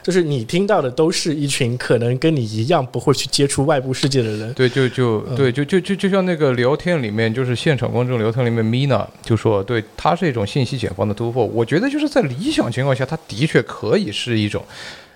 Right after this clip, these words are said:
Speaker 2: 呃，信息茧房的突破。因为，就是为什么我说理想情况，因为，因为可能很多时候就是，如果你作为一个趋向性太强的活动，来的就是那种人，就是我，我，就是我，当然就是，就是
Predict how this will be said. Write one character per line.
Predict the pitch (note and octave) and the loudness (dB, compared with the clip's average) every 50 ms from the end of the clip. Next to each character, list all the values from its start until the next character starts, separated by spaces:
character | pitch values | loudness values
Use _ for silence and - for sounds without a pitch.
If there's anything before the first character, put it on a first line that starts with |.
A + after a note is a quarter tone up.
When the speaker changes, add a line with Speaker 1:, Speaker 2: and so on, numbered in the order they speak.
| _ - - B2+ A#2 - | _ -10 -8 -8 -4 0
Speaker 2:
呃， | B2+ B2 A2 G2+ G2 | 0 2 2 2 0
信 | G2+ - C#3+ | -2 -4 -2
息 | B2+ B2+ | -2 -2
茧 | A#2 A2 G2 | -2 -2 0
房 | A2+ A#2 | 2 2
的 | A2+ G#2+ | 2 2
突 | G2+ A2+ A2+ | 2 0 0
破。 | G#2+ A2 G#2 | 2 2 2
因 | A2+ | 2
为， | A#2+ A#2+ | 2 0
就 | C3+ C#3+ C#3+ | 0 0 0
是 | D#3 | 2
为 | D#3+ F3 | 2 2
什 | C#3+ C3 | 0 0
么 | C3 B2+ | 0 -2
我 | G#2+ | -2
说 | G#2+ C3+ B2 | 0 0 -2
理 | G#2+ G2+ C3 D3 | -2 -4 -6 -4
想 | - - - | -6 -6 -6
情 | - G2 F#2+ | -6 -6 -4
况， | G#2 F#2+ G#2 | -4 -2 0
因 | B2 | 0
为， | B2 A#2 | 0 0
因 | C3+ D3 | 0 0
为 | C3+ | 0
可 | - - - | 0 0 0
能 | B2 D3+ | 0 0
很 | - - - - - | 0 -2 -6 -4 0
多 | D3+ G3 | 0 0
时 | G3 - C3+ | 2 2 0
候 | C3+ C3+ | 0 2
就 | D3+ | 2
是， | - B2 F2+ - - - - - - - - - - - | 2 0 0 -2 -6 -18 -18 -16 -16 -16 -16 -18 -8 -2
如 | - D#3 F#3+ | 0 2 2
果 | C4 | 2
你 | A3 D3 A#2 | 0 -2 -2
作 | - G3+ G3 | -4 -2 0
为 | E3+ D3+ | 2 2
一 | D3 | 2
个 | |
趋 | C#3 - - F3+ E3 | 0 -2 -2 0 0
向 | E3+ | 2
性 | D3+ C#3 | 2 2
太 | - - D3+ | 0 0 0
强 | - B2 A#2+ | 0 0 0
的 | B2 | 0
活 | G#2+ - A2 | 0 0 0
动， | G#2+ G#2 F#2+ | 0 0 0
来 | F#2+ G2 C3+ | 0 2 2
的 | D3+ B2+ | 2 0
就 | A2+ B2 | 0 -2
是 | G#2+ B2 | -2 0
那 | A#2+ A2+ G#2 | 2 0 0
种 | F#2+ - - | 0 -4 -10
人， | - - - - - - - - - _ _ _ _ _ _ - | -12 -14 -16 -18 -20 -20 -20 -20 -20 _ _ _ _ _ _ -4
就 | - D3 | 0 0
是 | D#3 | 2
我， | C#3+ C3 B2+ B2 C3 | 2 0 -2 -2 -2
我， | C#3 C3 - C3 | -4 -6 -4 -4
就 | C3+ D#3 | -2 0
是 | D#3 D#3+ | 0 2
我， | C3 B2 A2 A2+ G#2+ - A2+ - - - - _ _ - - D#3 D3 D#3+ | 0 0 -2 -8 -14 -18 -20 -20 -20 -20 -20 _ _ -20 -18 -14 -4 0
当 | A#3+ C4 D4 | 0 0 0
然 | D4 | 0
就 | C4+ C4 | -2 -2
是， | E3+ C3+ | -2 -2
就 | - A#3 | -2 -2
是 | A3 | -4